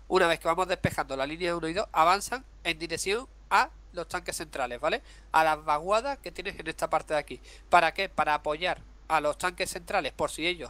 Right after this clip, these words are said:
han metido refuerzos en esta parte o apoyar una posible defensa de, de las bases desde el centro, ¿vale?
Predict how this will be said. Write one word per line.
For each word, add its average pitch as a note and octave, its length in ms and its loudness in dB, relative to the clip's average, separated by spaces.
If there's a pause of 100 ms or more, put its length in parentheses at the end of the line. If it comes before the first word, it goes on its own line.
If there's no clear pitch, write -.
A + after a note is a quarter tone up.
han D#3+ 140 -6
metido E3 400 -6 (320)
refuerzos D3 560 0
en C3 100 -4
esta F#3 240 -2
parte A3 360 0 (200)
o A3 300 2
apoyar E3 420 2
una F#3 220 -4
posible F#3 560 -6 (260)
defensa D#3+ 640 0
de, D3 300 0
de D#3 100 -2
las D#3 160 -2
bases F3 240 -6
desde D#3 200 -4
el C3 80 -12
centro, D3+ 420 -10
¿vale? C#3+ 240 -2